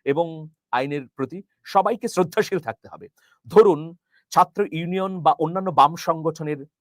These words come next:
যে অভিযোগগুলো, সেগুলো তারা আইনের মধ্য দিয়ে সমাধান করতে পারে। একইভাবে শিবিরের যে অভিযোগগুলো বাম সংগঠনের প্রতি, তারা আদালতের দ্বারস্থ হয়ে সমাধান করতে পারে। আরেকটি বিষয় হচ্ছে একাত্তর এবং চব্বিশকে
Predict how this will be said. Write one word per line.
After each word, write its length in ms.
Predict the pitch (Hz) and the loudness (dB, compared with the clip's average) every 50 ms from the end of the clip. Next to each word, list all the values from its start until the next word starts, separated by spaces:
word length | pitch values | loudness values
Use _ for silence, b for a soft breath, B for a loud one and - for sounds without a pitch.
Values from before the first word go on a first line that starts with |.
| _ _ _ - | _ _ _ -8
যে 120 | 113 147 | -6 -4
অভিযোগগুলো, 600 | 151 - 139 113 - 123 135 123 98 107 110 117 180 | -2 -2 -2 -4 -4 -4 -4 -6 -6 -8 -10 -10 -8
সেগুলো 320 | - - 254 208 254 254 | -6 -6 -4 -4 -2 0
তারা 180 | - 254 233 - - | 2 2 2 2 2
আইনের 400 | 165 175 190 214 226 233 233 220 | 0 -2 -2 -2 -2 -2 -2 -2
মধ্য 360 | 202 175 208 185 - - - 208 | 0 -2 -4 -6 -6 -6 -6 -4
দিয়ে 280 | 156 156 143 139 139 - _ _ _ _ _ _ | -4 -4 -6 -6 -8 -10 _ _ _ _ _ _
সমাধান 360 | - - 160 160 151 160 165 | 2 4 4 4 4 2 0
করতে 240 | 156 143 127 113 123 | -2 -2 -2 -2 -4
পারে। 220 | - 120 123 139 - - | -4 -6 -6 -4 0 2
একইভাবে 520 | 147 151 151 208 196 170 185 180 190 185 - _ _ | 2 2 2 0 -2 0 0 0 0 -2 -8 _ _
শিবিরের 400 | - - 208 185 233 240 233 220 | -8 -4 -2 0 0 0 0 -2
যে 160 | 170 190 202 196 - | -2 -2 -2 -2 -2
অভিযোগগুলো 460 | 156 139 175 143 165 139 135 160 151 | -2 -4 -4 -6 -8 -6 -4 -2 2
বাম 200 | 135 135 139 143 | 2 2 2 0
সংগঠনের 500 | - - 139 123 123 117 123 127 123 113 | -4 -10 -8 -8 -8 -10 -10 -12 -14 -12
প্রতি, 260 | - 117 104 127 175 _ _ _ _ _ _ | -12 -14 -16 -16 -18 _ _ _ _ _ _
তারা 180 | 226 214 - - | 8 10 10 10
আদালতের 440 | - 170 170 190 202 208 - 214 180 | 8 6 6 6 4 0 0 0 2
দ্বারস্থ 360 | 147 151 156 185 175 - - | 4 4 4 2 0 -6 -8
হয়ে 160 | 185 160 175 160 | -8 -8 -6 -6
সমাধান 300 | - 160 143 135 143 147 | -6 -4 -4 -4 -6 -2
করতে 280 | - 175 170 - 156 | 0 0 0 0 -4
পারে। 220 | - 87 69 - _ _ _ _ _ _ _ _ _ _ _ _ _ _ _ _ _ _ _ _ _ _ _ _ _ _ b b b b b - | -10 -10 -12 -14 _ _ _ _ _ _ _ _ _ _ _ _ _ _ _ _ _ _ _ _ _ _ _ _ _ _ b b b b b 6
আরেকটি 280 | 139 151 165 156 180 | 8 8 8 6 2
বিষয় 220 | 165 156 160 175 165 | -6 -4 -2 -2 -2
হচ্ছে 180 | 175 156 - - - | -2 -2 -2 2 4
একাত্তর 440 | 160 165 165 233 233 233 - 254 233 | 2 4 4 2 0 0 0 -2 -2
এবং 200 | 214 202 214 196 - | -2 -2 -4 -6 -6
চব্বিশকে 480 | - 156 135 131 190 - - - 240 | -6 -6 -6 -6 -8 -10 -10 -12 -14